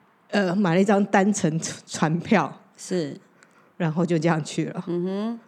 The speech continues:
Speaker 1: 那 Vivekananda 因为他家非常的穷，因为他爸很早就死了，穷到一个爆，
Speaker 2: 嗯。
Speaker 1: 所以他在印-，他在美国日子超级难过的，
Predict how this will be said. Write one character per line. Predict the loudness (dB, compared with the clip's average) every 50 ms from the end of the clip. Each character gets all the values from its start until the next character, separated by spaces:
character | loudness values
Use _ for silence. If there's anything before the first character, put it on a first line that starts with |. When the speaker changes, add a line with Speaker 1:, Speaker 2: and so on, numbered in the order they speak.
| _ _
Speaker 1:
那 | 0 2 2 4
Vivekananda | 4 4 4 2 2 2 4 4 4 4 4 4 4
因 | 4
为 | 4 4
他 | 4 4 4
家 | 4 4 2
非 | 4 2 2 2
常 | 2 2 0
的 | 0 0
穷， | 0 -2 -2 -2 -2 -4 -6 -8 -14 _ _ _ _ _ _ _ _ _ _ _ _ _ _ -2
因 | 0
为 | 2
他 | 2 2
爸 | 4 4 4
很 | 4 4 4
早 | 4 2 4
就 | 2 2
死 | 2 0 -2 -4
了， | -6 -6 -8 -14 -16
穷 | -6 -4 -2 2
到 | 2 2
一 | 2
个 | 2 0
爆， | 0 0 0 0 0
Speaker 2:
嗯。 | -2
Speaker 1:
所 | 0 0 2
以 | 4
他 | 4 4
在 | 2 2
印-， | 2 0 -2 0
他 | 0 2 2 2
在 | 4 4 4 4 4 6
美 | 4 4 4
国 | 2 2 0 0
日 | 0
子 | 0 -2 -6 -6
超 | -6 -2 0 2 2
级 | 0 0 -2 -4 -2
难 | -2 -2 -2 -2
过 | 0 0 0 0 -2 -4
的， | -10 -14